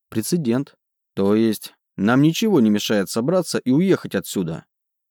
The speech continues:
резюмировал я. «Вообще-то да, но мы обещали королю, что останемся на несколько дней», отрезала Марика.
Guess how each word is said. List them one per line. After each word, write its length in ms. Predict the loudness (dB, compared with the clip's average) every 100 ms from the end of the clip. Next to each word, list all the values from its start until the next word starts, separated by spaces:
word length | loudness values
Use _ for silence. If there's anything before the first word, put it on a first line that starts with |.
| -10
резюмировал 640 | -8 -4 -2 0 2 2
я. 340 | 0 -2 -8 _ _ _ _
«Вообще-то 500 | -8 -8 -6 -4 -2
да, 380 | 2 2 0 -4 _ -6
но 160 | -2
мы 100 | 0
обещали 460 | 0 -2 0 0 0
королю, 340 | 0 0 0
что 160 | -2 -4
останемся 480 | -4 -2 -2 0 0
на 60 |
несколько 340 | 0 -2 -4 -4
дней», 400 | -2 -4 -4 -14 _ _ _ _ _ _ _ -10
отрезала 540 | -6 -2 -2 0 0
Марика. 540 | 0 0 -2 -6 -12